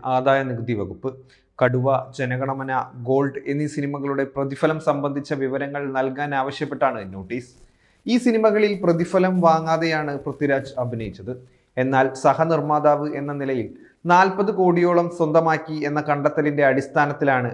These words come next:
അന്വേഷണം. രണ്ടായിരത്തി ഇരുപത്തിരണ്ടിൽ പ്രതിഫലവുമായി ബന്ധപ്പെട്ട് പൃഥ്വിരാജിന്റെ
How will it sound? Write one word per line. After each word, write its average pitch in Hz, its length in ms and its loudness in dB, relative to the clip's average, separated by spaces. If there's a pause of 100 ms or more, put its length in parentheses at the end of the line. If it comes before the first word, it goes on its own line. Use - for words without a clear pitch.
(120)
അന്വേഷണം. 107 460 -10 (680)
രണ്ടായിരത്തി 233 400 6
ഇരുപത്തിരണ്ടിൽ 226 540 2 (100)
പ്രതിഫലവുമായി 185 760 2 (200)
ബന്ധപ്പെട്ട് 160 540 2
പൃഥ്വിരാജിന്റെ 160 640 2